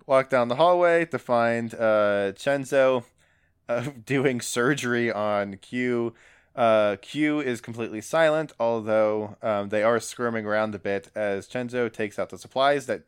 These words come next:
uh, Arthur asked him to grab, uh, with some forceps, tweezers, et cetera. You see him remove the bullet. Um, he sees you guys happen upon him, and Chenzo says, "Now what should I do with this?"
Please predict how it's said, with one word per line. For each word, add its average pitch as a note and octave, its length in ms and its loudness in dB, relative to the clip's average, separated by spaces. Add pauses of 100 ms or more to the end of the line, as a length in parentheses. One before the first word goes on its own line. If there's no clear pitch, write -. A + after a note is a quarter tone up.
uh, A2+ 60 -6 (120)
Arthur G#2 300 -4
asked G2+ 240 -6
him F2+ 240 -16 (520)
to G#2 120 -12
grab, D3+ 400 4 (840)
uh, A#2 180 4
with A#2+ 120 -2
some A2 480 -6
forceps, E3 560 -4
tweezers, C3 420 -8
et A2 100 -12
cetera. B2+ 400 2 (400)
You A2+ 120 -8
see A#2+ 360 -6
him A2+ 300 -4
remove A2 500 -2
the G2+ 80 -6
bullet. B2 540 0 (460)
Um, G2+ 640 0 (340)
he A2+ 600 -2
sees A#2+ 260 -6
you A#2 80 -6
guys G#2+ 220 0
happen G2 260 -2
upon D3+ 340 -4
him, D#3+ 280 -8 (320)
and A2 160 -4
Chenzo G#2 360 -6
says, G2 460 -4 (340)
"Now A#2+ 100 -8
what D3 160 0
should - 140 -8
I B2+ 60 0
do B2+ 220 -2
with A2 140 -4
this?" - 420 -4